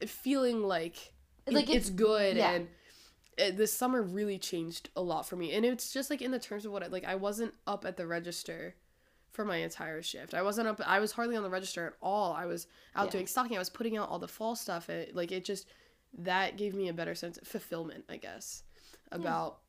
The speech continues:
Speaker 1: my job and everything. So hoping to go back and keep doing that, and if that's the case, then I feel like that'll be a pretty stable job for a while, but it's, I don't wanna do it forever. I don't wanna work at Michael's forever.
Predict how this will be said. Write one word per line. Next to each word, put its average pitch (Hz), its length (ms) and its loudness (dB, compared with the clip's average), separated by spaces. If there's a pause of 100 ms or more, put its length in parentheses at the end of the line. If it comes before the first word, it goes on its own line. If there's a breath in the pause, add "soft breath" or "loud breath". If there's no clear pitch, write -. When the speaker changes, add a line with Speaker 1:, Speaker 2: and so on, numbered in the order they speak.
Speaker 1:
my 196 180 -6
job 196 220 -2
and 180 80 -2
everything. 180 340 -6
So 214 160 -6
hoping 240 360 -4
to 226 280 -4
go 180 180 -6
back 175 280 -6
and 175 200 -10
keep 165 260 -10
doing 165 260 -4
that, 170 340 -4
and 160 260 -6
if - 300 -10 (220)
that's 170 300 -8
the - 100 -12
case, 165 500 -10
then 165 360 -10 (760)
I 185 80 -8
feel 185 180 -8
like 180 140 -8
that'll 175 220 -8
be 180 140 -8
a 175 60 -10
pretty - 480 -10 (720)
stable 180 380 -6
job 170 260 -6
for 180 440 -6
a - 80 -6
while, 220 260 4
but 262 180 2
it's, 277 280 -2
I 175 120 4
don't 233 160 0
wanna 240 200 0
do 214 100 -2
it 170 140 -2
forever. 160 360 -6
I 175 60 -4
don't 220 140 2
wanna 233 160 2
work 196 240 -4
at - 80 -6
Michael's 175 240 -8
forever. 170 400 -10